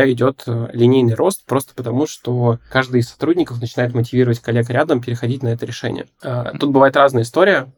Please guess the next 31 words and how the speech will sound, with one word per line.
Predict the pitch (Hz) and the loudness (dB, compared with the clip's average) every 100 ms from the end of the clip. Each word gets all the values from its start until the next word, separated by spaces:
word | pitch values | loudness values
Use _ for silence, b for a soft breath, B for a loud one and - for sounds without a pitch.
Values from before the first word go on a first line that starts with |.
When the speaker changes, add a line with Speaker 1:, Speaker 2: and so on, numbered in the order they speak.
| - | -16
Speaker 1:
отвечая | - 120 127 | -10 -2 2
на | 117 | 2
твой | 120 | 2
вопрос. | 120 120 - - - | -2 -4 -6 -14 -6
Где-то | 131 117 117 160 - 147 135 135 131 - _ | 0 0 2 0 2 2 4 2 0 -6 _
эту | 143 143 | -6 -4
консалтинговую | - 123 139 - 131 120 120 | -2 -2 -2 -2 -2 -2 -2
поддержку | 120 143 - 135 | 2 2 2 -2
от | - 151 | 2 2
и | 135 | 4
до | 131 | 2
оказываем | 127 123 113 113 107 | 2 0 -4 -6 -8
мы. | - - | -12 -2
Где-то | 123 117 117 147 - 143 131 131 127 120 | 2 2 4 4 4 4 6 6 4 2
в | - | -2
компаниях | 120 117 139 147 123 | -2 2 2 4 2
есть | 131 127 | 0 -2
достаточно | 120 131 - 120 | -4 -4 -4 -6
хорошая | 120 135 139 - 127 117 - | -2 0 0 -2 -2 -2 -4
H | 127 - | -8 -2
R-экспертиза | 127 123 - 123 - 143 139 127 120 | -4 -4 -8 -8 -6 -4 -2 0 0
и | 117 120 | 0 -6
экспертиза | - - 120 - 131 127 117 113 113 | -10 -10 -12 -8 -8 -4 -4 -4 -10
с | |
точки | - 120 - | -14 -18 -6
зрения | 120 123 127 120 | -2 0 0 -2
внедрения | 117 117 120 120 | -2 0 2 0
таких | - - 120 | -2 -10 -8
вещей | 120 - 127 117 | -8 -6 -4 -4
в | |
компании, | - - 156 202 175 | -4 -2 2 2 2